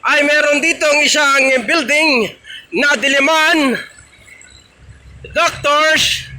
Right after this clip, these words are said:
Hospital. Ito yung, ah, building ng Diliman Doctor Hospital.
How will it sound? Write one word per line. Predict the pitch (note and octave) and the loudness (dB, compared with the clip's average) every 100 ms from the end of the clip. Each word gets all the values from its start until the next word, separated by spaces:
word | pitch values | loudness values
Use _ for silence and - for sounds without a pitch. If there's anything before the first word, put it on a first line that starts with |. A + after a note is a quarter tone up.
| - - | -8 -2
Hospital. | D#4+ - E4+ E4+ D#4 B3+ G#3+ C#3+ A#2 - - - - - - - - - - - - - C2 - B1+ - B1+ - - - - - _ - _ - _ _ - - - _ _ _ _ _ _ _ _ _ _ _ _ _ _ _ | -2 -2 -4 0 2 2 0 -2 -6 -16 -20 -20 -20 -20 -20 -20 -20 -20 -20 -20 -20 -20 -20 -18 -18 -20 -20 -20 -20 -20 -20 -20 _ -20 _ -20 _ _ -20 -20 -20 _ _ _ _ _ _ _ _ _ _ _ _ _ _ _
Ito | - C#4 C#4+ | -8 -2 0
yung, | D4 D4 C#4+ | 2 0 0
ah, | C#4 C4+ B3+ B3 - | 0 2 2 0 -2
building | D#4+ C4+ D#4 D#4+ C#4 C#3 - _ - - - F3 A#3 | -4 -2 0 0 0 -4 -12 _ -20 -20 -16 -8 -2
ng | C4+ C4+ C4 B3 B3 | 0 2 2 0 0
Diliman | C4+ D4 D4 D#4 C#4 C4+ C4 A3+ - _ _ _ - - | 0 -2 0 0 2 0 -2 -6 -16 _ _ _ -12 -4
Doctor | D#4 - - C#4 C#4 C4 A#3+ - - | -4 -4 -2 0 2 0 -2 -4 -4
Hospital. | C4+ - - C4+ C#4 A#3 | -4 -4 -6 -4 0 0